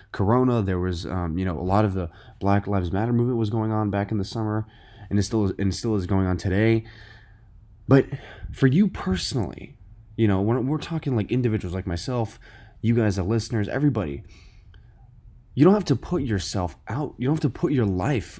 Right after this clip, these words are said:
on social media. Keep it a secret, and, you know, keep it a little bit to yourself.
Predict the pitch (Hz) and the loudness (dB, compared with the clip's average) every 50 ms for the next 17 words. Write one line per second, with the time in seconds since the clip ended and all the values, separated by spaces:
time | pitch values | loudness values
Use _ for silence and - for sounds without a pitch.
0 | - - 98 98 101 95 95 92 90 - - 139 135 120 - - - 107 98 95 | -10 -6 -2 -2 0 0 -2 -2 -4 -4 -4 -2 -2 -2 -2 -4 -4 -2 0 2
1 | 101 113 143 143 127 80 58 50 - - - - - - - - - - - - | 4 4 4 4 2 0 -2 -6 -12 -20 -20 -20 -20 -20 -20 -20 -20 -20 -20 -20
2 | - - - - - - 180 165 196 185 143 - - - 143 170 - - 190 160 | -20 -20 -20 -4 2 2 4 4 4 0 0 -2 -2 -2 -4 -4 -2 -2 -4 -4
3 | - - - - 113 110 123 120 123 143 151 165 147 113 104 - - - 165 180 | -4 -6 -10 -8 -4 -2 0 0 0 0 0 -2 -4 -6 -8 -10 -6 -6 -4 -4
4 | - 196 196 185 165 170 156 175 165 - - 156 139 123 107 - - 131 143 156 | -2 -2 0 0 0 2 0 0 -2 -2 -4 -2 -2 -2 -2 -2 -4 -4 -2 -2
5 | 113 76 - - - - | -4 -6 -6 -12 -20 -20